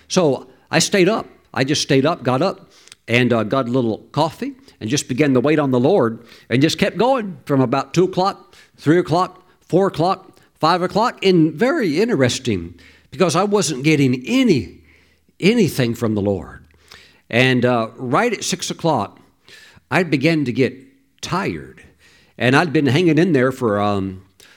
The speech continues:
you know, al-, almost four hours. And I'm not talking about just kind of like there, half asleep, half awake. No, I'm just, I'm talking like there, focused, praying, seeking, heart going up to the Lord, you know, spending time with God.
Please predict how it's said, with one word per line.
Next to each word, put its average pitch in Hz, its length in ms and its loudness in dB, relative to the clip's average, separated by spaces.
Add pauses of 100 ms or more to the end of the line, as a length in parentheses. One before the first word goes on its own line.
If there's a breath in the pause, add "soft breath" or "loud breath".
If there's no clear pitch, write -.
(200 soft breath)
you 180 80 -2
know, 123 100 2
al-, 135 240 -2
almost 147 380 0
four 135 220 -2
hours. 107 520 -10 (160 soft breath)
And 156 120 0
I'm 240 120 -2
not 185 180 -2
talking 151 260 -2
about 131 240 0
just 135 200 -2
kind 135 180 -2
of 117 100 -2
like 113 220 -2
there, 117 260 0
half 120 220 -2
asleep, 127 300 -4
half 123 180 -4
awake. 135 180 0
No, 170 140 2
I'm 196 160 0
just, 220 180 -6 (220 loud breath)
I'm 170 160 -2
talking 160 300 -2
like 120 260 -4
there, 131 400 2 (180 loud breath)
focused, 135 560 -2
praying, 135 480 0 (180 loud breath)
seeking, 170 640 0
heart 170 260 -2
going 156 260 2
up 156 120 -2
to 143 100 -4
the 135 80 2
Lord, 147 420 2 (320 loud breath)
you 123 80 0
know, 139 320 2 (400 loud breath)
spending 156 400 0
time 156 240 0
with 127 160 -4
God. 165 340 -2